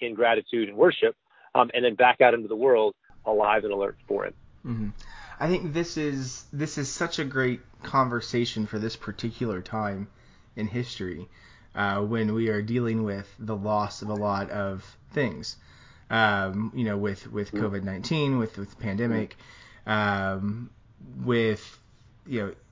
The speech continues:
Speaker 2: economic closures and shutdowns and job loss or things being put on pause, or,
Speaker 1: Yeah.
Speaker 2: you know, it, it's much harder to get together with friends or family because you don't want to live in fear, but you also want to be safe,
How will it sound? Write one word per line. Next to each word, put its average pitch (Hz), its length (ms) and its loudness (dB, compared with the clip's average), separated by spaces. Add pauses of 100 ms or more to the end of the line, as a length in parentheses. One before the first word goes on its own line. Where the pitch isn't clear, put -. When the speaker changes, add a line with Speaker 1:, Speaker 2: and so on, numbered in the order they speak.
(120)
Speaker 2:
economic 113 800 0
closures 123 560 4
and 110 100 2
shutdowns 110 760 2
and 98 220 -4
job 120 320 4
loss 107 460 4
or 98 100 -6
things 104 220 -4
being 101 160 -6
put 95 120 -10
on 92 160 -6
pause, 131 560 8
or, 104 420 -4 (220)
Speaker 1:
Yeah. 117 120 -4 (120)
Speaker 2:
you 120 140 -4
know, 107 160 0
it, 107 200 -2
it's 127 200 -4
much 120 220 -2
harder 120 680 2 (180)
to 107 500 -2 (480)
get 123 160 0
together 120 460 2
with 101 160 -4
friends 110 460 -2
or 101 100 -6
family 131 680 0
because 104 460 -6
you 117 140 -2
don't 123 160 0
want 120 140 -2
to 110 40 -6
live 110 180 -2
in 104 140 -2
fear, 147 760 2
but 120 180 -2
you 120 160 0
also 117 340 0
want 107 240 -4
to 107 200 -2
be 101 180 -4
safe, 147 640 2